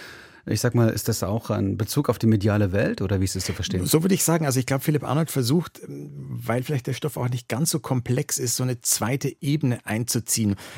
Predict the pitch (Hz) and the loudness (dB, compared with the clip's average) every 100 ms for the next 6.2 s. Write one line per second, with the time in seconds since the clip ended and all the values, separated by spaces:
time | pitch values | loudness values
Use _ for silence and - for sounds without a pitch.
0 | - 127 120 131 - - _ 147 135 127 | -4 2 4 4 0 -14 _ -2 0 2
1 | - 127 - 156 156 139 131 123 139 131 | 2 0 4 4 6 4 2 2 2 0
2 | 131 - 123 120 123 - 127 123 101 101 | -2 0 2 2 0 -2 -8 -4 0 2
3 | 101 110 139 127 120 120 - 117 117 90 | 4 6 6 4 0 0 -2 -4 -4 -2
4 | 107 123 123 117 117 113 110 131 - 123 | 0 0 2 2 2 6 8 8 6 4
5 | 110 113 104 107 113 110 107 110 117 110 | 4 4 2 2 2 4 4 4 2 2
6 | 113 | 2